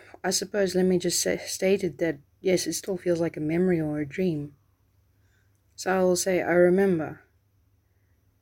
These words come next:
that I was speaking to this woman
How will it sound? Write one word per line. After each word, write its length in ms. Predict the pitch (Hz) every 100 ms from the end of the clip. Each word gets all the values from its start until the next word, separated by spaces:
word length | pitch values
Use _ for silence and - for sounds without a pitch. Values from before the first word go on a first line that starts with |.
| _ _ _ _ _ _
that 300 | 180 170 170
I 80 | 170
was 220 | 170 170
speaking 680 | - 196 190 190 180 170 165 -
to 140 | - 170
this 240 | 160 -
woman 400 | 170 160 147 160